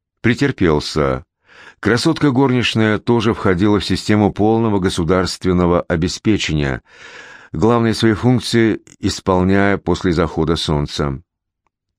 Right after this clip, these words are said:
С душой и фантазией исполняла, нужно отдать ей должное.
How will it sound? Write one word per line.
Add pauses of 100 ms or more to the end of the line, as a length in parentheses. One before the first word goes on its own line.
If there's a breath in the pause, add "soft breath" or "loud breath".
(760 loud breath)
С
душой
и
фантазией
исполняла, (400 loud breath)
нужно
отдать
ей
должное.